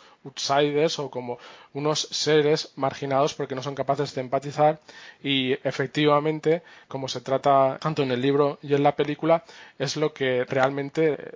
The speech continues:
marca la diferencia tanto para los humanos pero también para ellos.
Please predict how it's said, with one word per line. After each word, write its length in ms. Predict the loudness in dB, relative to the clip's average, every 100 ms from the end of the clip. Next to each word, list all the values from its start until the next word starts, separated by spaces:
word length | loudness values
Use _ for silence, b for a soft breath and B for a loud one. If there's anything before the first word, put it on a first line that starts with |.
| -8
marca 380 | 0 0 4 4
la 120 | 4
diferencia 640 | 0 2 2 2 2 2 2
tanto 300 | -4 -6 0
para 160 | 0
los 140 | 0 -2
humanos 360 | -2 0 -2 -2
pero 200 | -6 -4
también 400 | -4 -4 -6 0
para 280 | 2 2 0
ellos. 340 | -2 -8